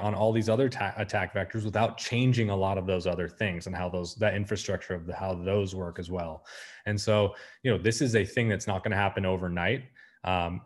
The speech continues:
Bitcoin companies will continue to, to make decisions to say, "Hey, instead of, you know, I know I build, you know, I'm a Bitcoin exchange. Um, I'm not a marketing platform company." And so, like, which, which,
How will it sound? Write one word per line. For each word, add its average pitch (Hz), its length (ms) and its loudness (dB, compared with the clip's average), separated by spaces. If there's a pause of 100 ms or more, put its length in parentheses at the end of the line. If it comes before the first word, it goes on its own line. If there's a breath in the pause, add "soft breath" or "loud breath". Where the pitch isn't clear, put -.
Bitcoin 110 360 2
companies 110 300 2
will 92 80 -4
continue 110 640 2
to, 123 140 -4
to 95 200 -6
make 98 200 2
decisions 104 480 -2
to - 60 -14
say, 101 220 0
"Hey, 113 320 4
instead 101 320 2
of, 110 180 4 (280 loud breath)
you 120 60 2
know, 104 180 2
I 123 160 4
know 131 220 6
I 113 200 6
build, 113 500 4
you 113 120 -2
know, 95 400 -4
I'm 120 100 0
a 120 60 2
Bitcoin 127 380 4
exchange. 113 640 0 (520 loud breath)
Um, 95 420 -2 (140)
I'm 107 220 4
not 113 200 8
a 107 40 6
marketing 107 680 4
platform 98 440 0
company." - 500 -4
And 95 160 -2
so, 101 500 6
like, 101 220 4 (380)
which, 123 360 -2
which, 131 340 4